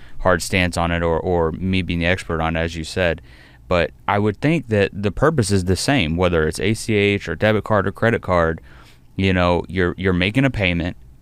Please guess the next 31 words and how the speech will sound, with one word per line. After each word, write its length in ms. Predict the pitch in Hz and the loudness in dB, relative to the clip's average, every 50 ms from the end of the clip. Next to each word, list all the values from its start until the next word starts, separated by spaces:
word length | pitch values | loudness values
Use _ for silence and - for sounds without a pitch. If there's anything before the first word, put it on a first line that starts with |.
| - _ - | -14 _ -4
and 420 | 98 92 90 90 87 85 85 82 - - - - - - - | -2 0 0 2 0 0 -2 -4 -8 -14 -20 -20 -12 -6 -4
I 100 | 98 101 | -2 -2
just 160 | 98 98 95 | 0 -2 -2
don't 200 | - 107 98 78 | 0 0 -2 0
see 220 | - - - 104 98 | -2 -2 0 0 0
why 380 | 87 82 82 87 90 87 87 | 0 -2 0 0 2 2 2
it 120 | 82 73 76 | 0 0 -2
would 140 | 78 76 73 | -4 -6 -6
be 100 | 78 73 | -6 -6
different. 420 | 62 62 - - - - - - - | -6 -6 -6 -6 -8 -12 -10 -6 -2
I, 140 | - 90 - | -2 -2 0
I 120 | - 104 | 0 -2
could 160 | 113 - 92 - | 0 -2 -2 0
totally 280 | - 107 104 98 92 | 0 2 2 2 0
be 140 | 87 87 85 | 0 0 0
off 180 | 80 80 80 - | 0 0 -2 0
base 220 | 87 85 82 - | -2 -2 -2 -4
with 100 | 82 78 | -6 -6
that, 160 | - 78 76 | -6 -6 -4
but 100 | - - | -2 0
I 80 | 85 90 | 0 2
don't 200 | 101 107 - - | 2 2 0 -2
see 220 | - - 101 92 | -4 -4 -2 -4
why 560 | 85 85 85 82 85 87 87 85 80 76 73 - - - - - - - - | -4 -4 -4 0 0 2 2 2 0 -2 -4 -8 -16 -20 -20 -20 -20 -14 -8
you 180 | 87 90 87 | -4 -4 -2
wouldn't 360 | 85 87 98 113 113 98 95 | 0 4 4 4 4 4 2
receive 420 | 90 87 85 82 - - 85 82 80 | 2 0 0 -2 -2 -2 -2 -2 -2
a 60 | 85 | -4
ten 240 | - - 92 87 85 | -4 -4 -4 -2 -2
ninety-nine 420 | 85 82 80 80 82 78 78 82 | -2 -2 -2 -2 -4 -4 -6 -6
K 400 | - - 87 82 78 78 78 76 | -6 -4 -2 -2 0 -2 -4 -6